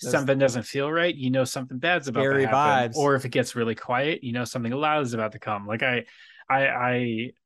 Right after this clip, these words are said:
Speaker 1: You've
Speaker 2: am
Speaker 1: gotta
Speaker 2: in
Speaker 1: dial
Speaker 2: tune
Speaker 1: in.
Speaker 2: with all that stuff. Yeah, I, I love paying attention to that. So I'm, I'm excited. I'll have to go watch it.
Speaker 1: Yeah, it's definitely good. I, I like that they got a lot of, New Line is actually behind it, and they did all the filming in, I watched the credits this last time 'cause I was curious, like, "What's going on here?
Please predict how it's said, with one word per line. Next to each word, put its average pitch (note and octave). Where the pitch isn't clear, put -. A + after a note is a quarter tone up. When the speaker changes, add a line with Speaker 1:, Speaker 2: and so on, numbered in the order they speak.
Speaker 1:
You've B2+
Speaker 2:
am C#3+
Speaker 1:
gotta C#3+
Speaker 2:
in C3
Speaker 1:
dial A#2+
Speaker 2:
tune A2+
Speaker 1:
in. A2
Speaker 2:
with G#2+
all A2
that G#2
stuff. G#2
Yeah, D#3
I, C3+
I C3+
love C3
paying A#2+
attention A2+
to G2
that. G2
So G#2
I'm, F#3+
I'm G3
excited. F3+
I'll B2+
have C3
to -
go C#3
watch A2+
it. G#2
Speaker 1:
Yeah, B2+
it's -
definitely B2+
good. A2+
I, G#2+
I C3
like C#3+
that D3
they C3
got C3
a A#2+
lot A#2
of, A#2+
New C3+
Line C#3
is B2+
actually B2+
behind A2+
it, -
and A#2+
they -
did C3
all C3+
the C3
filming A#2+
in, A2+
I B2+
watched D3
the -
credits F3+
this -
last G#2
time F#2+
'cause G#2+
I A2
was G2+
curious, A2+
like, -
"What's -
going G#4+
on G3+
here? A2+